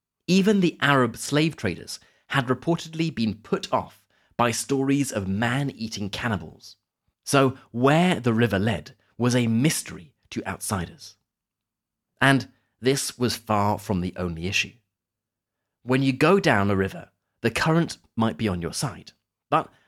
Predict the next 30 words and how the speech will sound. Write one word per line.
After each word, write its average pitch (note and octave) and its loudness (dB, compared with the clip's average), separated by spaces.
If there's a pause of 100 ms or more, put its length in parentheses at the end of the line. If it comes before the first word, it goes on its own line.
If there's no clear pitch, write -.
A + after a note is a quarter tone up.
this D#3+ 0
comes A2 -2
with G#2+ -4
its G2+ -4
own F2 -6
problems. E2+ -8 (840)
Specifically, C#3 -2 (420)
waterfalls D#3 2 (260)
and G2 0
white G#2 -2
water G2 -2
rapids, E2+ -6 (300)
which B2+ 0
are B2 0
impossible C#3+ -6
to B2 -10
go G#2 0
down G2 -2
safely F2 -6 (240)
on F#2 0
a E2+ -2
boat. F2 -6 (1300)
Every D3+ 4
time F3+ 0
the D3+ -4
expedition B2 -4
came C3 -2
across A2 -2
these G2 -10
obstacles, - -10